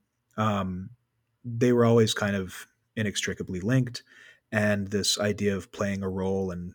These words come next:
what it means to sort of take on someone else's journey, um, meant a great deal to me. So I put together a, a, a project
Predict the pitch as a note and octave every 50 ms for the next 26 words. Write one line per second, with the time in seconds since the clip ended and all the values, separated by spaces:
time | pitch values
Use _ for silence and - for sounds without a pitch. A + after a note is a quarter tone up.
0 | _ - G#2 G#2 G#2 E2+ G2 G2 G2 F#2+ - - - G2 F#2 - - - F#2+ F#2
1 | E2+ F2 - - - B2 A2+ A#2 - G2+ G2 G2 G2 - - G2 F#2+ F#2 F#2+ F#2
2 | - - - F2 - - - - A2 B2 C#3 C#3 G2 F2 E2+ F#2+ - _ _ -
3 | - - - - _ _ - - G2 F#2+ F#2 F#2 F#2 F#2 F#2 - - A2+ A2+ A2+
4 | A2+ G#2 - A2 G#2+ G#2 - C#3+ E3 E3+ E3+ - - F2 E2+ E2+ - - G#2 G2+
5 | G2+ - - A#2+ A#2 - G#2+ G#2+ G#2 G#2 G#2 G2+ G2 F#2+ _ _ _ - - G2+
6 | G2 F#2 F#2 F#2 F#2 F#2+ _ _ - G#2 - - - G2 F#2+ F#2 - F#2+ A2+ -
7 | - -